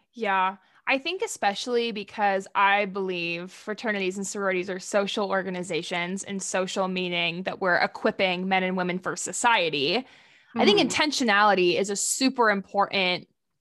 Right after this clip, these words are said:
Speaker 1: cornerstone of life, right? In relationships, in professional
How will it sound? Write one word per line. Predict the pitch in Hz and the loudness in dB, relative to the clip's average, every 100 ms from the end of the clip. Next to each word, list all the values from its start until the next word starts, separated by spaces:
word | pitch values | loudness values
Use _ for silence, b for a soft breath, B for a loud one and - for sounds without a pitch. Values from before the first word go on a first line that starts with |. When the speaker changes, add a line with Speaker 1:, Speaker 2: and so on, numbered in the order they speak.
| _ _ - - | _ _ -20 -20
Speaker 1:
cornerstone | - 247 226 220 - 214 190 | 0 4 4 2 2 2 2
of | 180 | -2
life, | 110 113 208 - _ | -6 -8 -10 -16 _
right? | 214 202 202 233 - - _ - | 2 4 6 4 2 -8 _ 0
In | 240 214 | 2 2
relationships, | 196 185 185 208 190 175 170 - - | 0 0 -2 -2 -2 -2 -4 -6 -6
in | 202 190 | -4 -4
professional | - 214 214 196 - 202 185 180 190 | -2 0 2 0 -2 -2 2 2 0